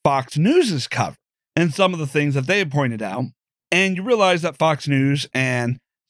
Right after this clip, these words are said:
Newsmax, and I, I've never watched O A N. I will just assume that they have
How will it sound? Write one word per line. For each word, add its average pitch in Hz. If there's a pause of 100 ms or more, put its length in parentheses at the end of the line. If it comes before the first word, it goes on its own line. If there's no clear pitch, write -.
(120)
Newsmax, 131
and 110 (160)
I, 180
I've 170
never 156
watched 127 (100)
O 131
A 131
N. 131
I 113
will 113
just 113
assume 120
that 117
they 123
have 123